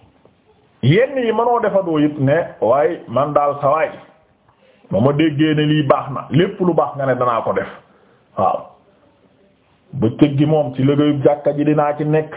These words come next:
chantier la nekk temps yii. Dëgg la.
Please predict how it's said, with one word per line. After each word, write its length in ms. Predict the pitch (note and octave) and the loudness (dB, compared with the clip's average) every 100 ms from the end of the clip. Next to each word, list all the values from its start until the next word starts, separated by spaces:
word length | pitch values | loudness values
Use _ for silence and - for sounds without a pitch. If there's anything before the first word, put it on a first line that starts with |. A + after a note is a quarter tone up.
| - | -2
chantier 340 | C3 D3 D3+ | 0 0 0
la 80 | D3+ | 0
nekk 260 | D3 D#3 D3+ D3+ | -2 -4 -2 -2
temps 200 | D3+ D3 | 0 0
yii. 420 | D3+ D3+ B2+ - - _ - | 0 0 -2 -6 -18 _ -12
Dëgg 240 | - A2+ - | -6 -2 0
la. 140 | - | -2